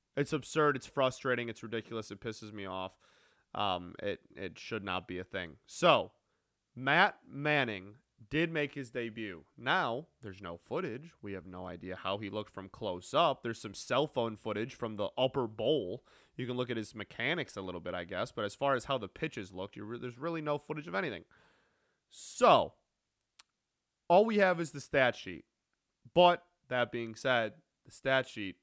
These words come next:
looked damn good. Matt Manning goes two innings, one hit,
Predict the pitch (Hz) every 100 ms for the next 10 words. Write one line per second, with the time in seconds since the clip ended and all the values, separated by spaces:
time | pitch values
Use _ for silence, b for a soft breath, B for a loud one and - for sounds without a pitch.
0 | _ _ 101 101 - - 92 90 87 80
1 | 69 _ b b b b b b _ _
2 | _ _ _ _ _ _ 160 160 165 156
3 | 143 139 135 127 117 - - 202 185 147
4 | 139 135 107 - 110 127 156 147 120 120
5 | 117